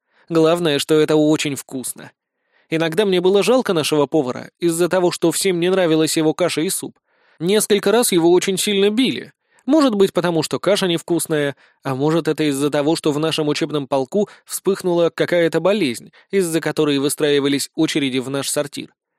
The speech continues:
В те дни от толчка пахло особенно сильно, а многие лица солдат были зелёного оттенка. Полковник Харрисон говорил, что он вздёрнет сержанта Уитни на флагштоке,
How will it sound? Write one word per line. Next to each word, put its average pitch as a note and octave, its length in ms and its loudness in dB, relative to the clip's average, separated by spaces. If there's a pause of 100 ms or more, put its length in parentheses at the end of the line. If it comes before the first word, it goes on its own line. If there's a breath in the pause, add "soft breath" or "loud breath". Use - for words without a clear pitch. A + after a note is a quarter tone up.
(320)
В - 80 -18
те A#3 140 -2
дни G3 240 2
от F3 160 0
толчка D3+ 440 0
пахло D3 360 0
особенно C3+ 440 -2
сильно, C3+ 420 -6 (260 soft breath)
а D#3 100 -4
многие G#3 400 2
лица F#3 320 0
солдат D#3+ 400 0
были D#3 220 0
зелёного C#3+ 540 0
оттенка. - 580 -10 (680)
Полковник C#4 380 0
Харрисон B3+ 500 2
говорил, F#3+ 380 2
что F3+ 200 0
он F3+ 140 2
вздёрнет E3+ 540 0
сержанта E3+ 460 0
Уитни F3 380 -4
на D#3+ 120 -2
флагштоке, - 760 -4